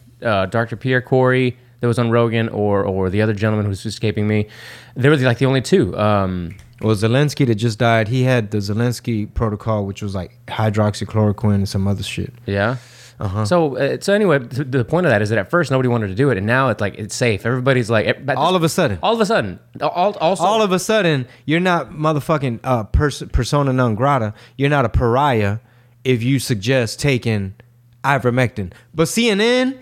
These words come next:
Speaker 2: Sanjay Gupta, all these fraud ass, boy, I can't stand y'all, man.
Speaker 1: Please tell your friends right now, come on over to the Common Sense side. Just tell them to come on over to Common Sense. We're gonna have a,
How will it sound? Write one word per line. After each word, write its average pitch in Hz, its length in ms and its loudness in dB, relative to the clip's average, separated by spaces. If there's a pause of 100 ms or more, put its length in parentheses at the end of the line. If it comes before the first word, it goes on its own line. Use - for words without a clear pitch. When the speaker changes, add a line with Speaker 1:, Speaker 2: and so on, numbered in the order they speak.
Speaker 2:
Sanjay 196 520 0
Gupta, 247 540 0 (320)
all 240 300 2
these 233 240 2
fraud 240 640 0
ass, 208 380 2
boy, 180 200 -2
I 202 120 2
can't 143 340 0
stand 208 800 0
y'all, 117 360 2
man. 214 480 -2 (520)
Speaker 1:
Please 359 260 0
tell 208 140 0
your 170 140 0
friends 143 340 0
right 120 220 0
now, 101 400 0
come 285 180 -2
on 277 160 2
over 202 180 2
to 143 60 2
the 120 60 -2
Common 117 320 0
Sense 98 260 -2
side. 71 300 -10
Just - 180 -10
tell 214 120 0
them 208 80 0
to 180 60 -2
come 185 140 0
on 185 140 4
over 175 140 2
to 160 40 2
Common 147 300 0
Sense. 120 220 -2
We're 139 80 -2
gonna 160 120 0
have 160 140 2
a, 151 100 2